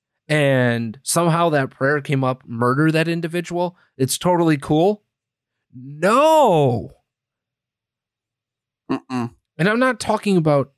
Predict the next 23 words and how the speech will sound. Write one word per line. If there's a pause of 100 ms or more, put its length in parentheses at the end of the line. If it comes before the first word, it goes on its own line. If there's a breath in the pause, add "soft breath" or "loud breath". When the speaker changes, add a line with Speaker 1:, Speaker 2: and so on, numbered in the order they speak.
(140)
Speaker 1:
this
from
a (420 soft breath)
abortion
is
murder. (680)
I'm
talking
about (760)
there
are
things (300)
that
are
right
and
wrong. (1040)
There's
truth, (1300)
and
then
there's
wrong.